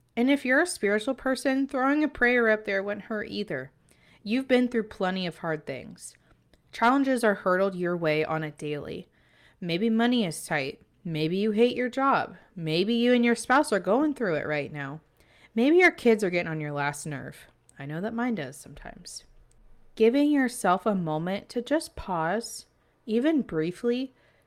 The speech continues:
and remembering why you're doing this, let alone even able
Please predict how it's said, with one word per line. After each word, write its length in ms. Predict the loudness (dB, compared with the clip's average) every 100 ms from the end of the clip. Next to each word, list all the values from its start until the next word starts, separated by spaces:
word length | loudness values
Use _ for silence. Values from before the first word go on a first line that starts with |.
| _
and 140 | 0 4
remembering 640 | 4 4 4 4 4 2
why 160 | 0 0
you're 220 | 0 -2
doing 360 | 0 -2 -2 -2
this, 440 | -2 -4 -8 -16 -20 _ _
let 240 | 0 4 4
alone 440 | 4 4 2 -2
even 400 | -6 -4 -4 -4 -8 -6
able 600 | 0 0 0 -4 -6